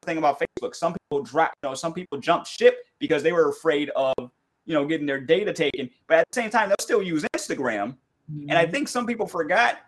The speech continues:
Speaker 2: And it
Speaker 1: that
Speaker 2: is hypocritical that they
Speaker 1: Like,
Speaker 2: all hypocrites.
Speaker 1: I mean, you know, Facebook didn't own Instagram, um, you know,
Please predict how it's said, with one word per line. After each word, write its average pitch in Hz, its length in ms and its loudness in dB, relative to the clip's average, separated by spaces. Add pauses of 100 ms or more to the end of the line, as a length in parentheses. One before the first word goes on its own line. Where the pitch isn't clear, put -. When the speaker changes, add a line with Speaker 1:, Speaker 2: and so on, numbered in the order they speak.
Speaker 2:
And 269 120 6
it 285 140 6
Speaker 1:
that 302 80 12
Speaker 2:
is 285 140 10
hypocritical 285 760 0 (600)
that 214 160 4
they 247 120 10
Speaker 1:
Like, 254 140 8
Speaker 2:
all 269 100 12
hypocrites. 277 340 8 (1120)
Speaker 1:
I 214 80 2
mean, 220 360 -4 (140)
you 220 100 -6
know, 196 120 4
Facebook 240 420 2
didn't 190 360 -2
own 185 240 4
Instagram, 165 560 0 (600)
um, 127 460 0 (160)
you 170 100 -10
know, 131 140 -2